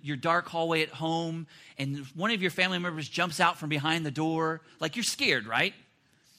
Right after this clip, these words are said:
That's okay. It's, it's a, it's a moment of being scared. It's a moment of feeling this emotion and, and it's okay. It's like these haunted houses this time of year. Have you guys been to a haunted house this year?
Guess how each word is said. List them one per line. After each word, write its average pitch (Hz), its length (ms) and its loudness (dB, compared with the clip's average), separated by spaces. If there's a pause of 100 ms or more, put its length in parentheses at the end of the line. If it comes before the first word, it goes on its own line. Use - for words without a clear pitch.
(140)
That's 233 240 6
okay. 202 440 6
It's, - 200 -2
it's 180 180 2
a, 160 180 -2
it's 160 120 -2
a 156 60 -2
moment 208 340 0
of 165 100 0
being 190 280 0
scared. 185 640 2 (440)
It's 143 160 -2
a 160 40 0
moment 190 320 4
of - 60 -6
feeling 202 420 0
this 180 240 -2 (200)
emotion 190 680 0
and, 139 200 -4 (140)
and 147 120 -4
it's 180 180 -2
okay. 190 640 -6 (680)
It's - 120 -4
like 262 120 2
these 277 200 2
haunted 226 340 -2
houses 170 460 -2
this 120 180 -10
time 110 160 -8
of 101 100 -10
year. 98 140 -10
Have 135 160 -8
you 180 80 -12
guys 262 180 -6
been 202 180 -8
to 208 80 -6
a - 20 -8
haunted 175 260 -8
house 165 380 -12
this 160 160 -14
year? 170 140 -14